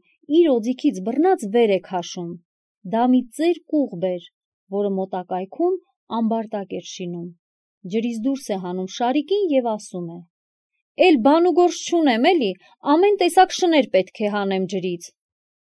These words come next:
Շարիկը պատասխանում է. «Իսկ ես չէի խնդրում, որ ինձ հանես,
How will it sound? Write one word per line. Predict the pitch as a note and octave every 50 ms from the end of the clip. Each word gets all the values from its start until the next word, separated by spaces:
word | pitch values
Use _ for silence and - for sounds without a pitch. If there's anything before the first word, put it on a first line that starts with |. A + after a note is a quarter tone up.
| _ _ -
Շարիկը | - - G3+ F3+ F3+ G3 F#3+ - C4
պատասխանում | C4+ - A3+ A3+ - A3 G#3+ - - - G#3 G3 F#3+ F3+ F3 E3+
է. | E3+ - - _ _ _ _ _ _ _ _ _ _ _ _ _ _
«Իսկ | - D4 C#4+ - - -
ես | F4 F#4+ F4 - -
չէի | - - - F4+ E4+ D#4 C4+
խնդրում, | C#4 - G3 F#3 F#3 - - G3 F#3+ F#3
որ | F3 G3 F#3+ F#3+
ինձ | F#3+ F#3+ F#3 -
հանես, | G3 G3 F#3+ F#3+ F#3+ F3+ F3+ E3+